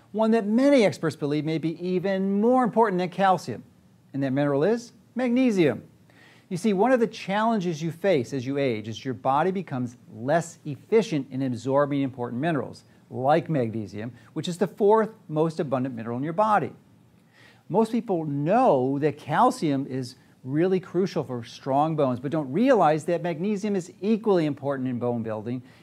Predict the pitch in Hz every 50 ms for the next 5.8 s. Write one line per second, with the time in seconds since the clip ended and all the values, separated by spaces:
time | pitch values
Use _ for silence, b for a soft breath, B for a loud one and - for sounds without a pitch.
0 | B B 135 - 190 190 160 170 156 156 151 156 170 180 190 175 170 175 160 147
1 | 139 139 135 135 135 131 131 - - 131 120 143 139 135 131 139 131 123 123 117
2 | 117 - 127 127 123 117 117 117 113 104 95 110 113 110 104 104 101 - - 113
3 | 101 98 - - _ _ _ _ _ _ b b b b b 170 170 160 - 175
4 | 214 240 262 - - 226 - 151 151 - - - 160 127 - 131 127 127 135 147
5 | 139 143 185 170 - 202 214 220 - - 156 123 - 113 101 -